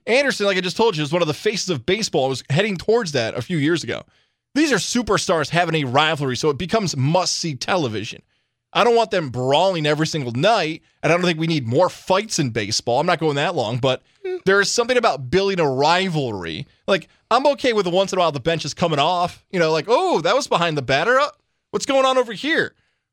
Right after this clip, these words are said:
Speaker 1: But to advocate more charging to the mound, I don't know if I'm willing to go that far.
Speaker 2: Um, I think there's a time and a place. I do, and, and I know that's isn't a popular opinion, and,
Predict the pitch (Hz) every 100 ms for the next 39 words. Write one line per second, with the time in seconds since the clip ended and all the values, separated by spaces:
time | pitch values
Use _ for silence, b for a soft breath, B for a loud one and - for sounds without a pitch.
0 | - 175 208 175 - 180 226 240 208 185
1 | 208 175 - _ 147 156 180 196 - -
2 | 214 185 185 180 170 139 143 139 123 123
3 | 131 123 117 117 117 113 123 107 101 80
4 | - - - _ _ _ _ _ _ _
5 | _ _ _ - 160 156 151 147 139 135
6 | _ _ _ _ _ _ _ _ _ _
7 | _ _ _ _ _ _ _ _ _ _
8 | _ _ _ 143 143 190 185 185 165 175
9 | 143 170 196 190 - 190 202 - - -
10 | _ _ _ 139 139 127 175 196 165 151
11 | 156 147 147 151 165 165 - 160 165 156
12 | 143 147 151 151 143 127 143 160 190 160
13 | 120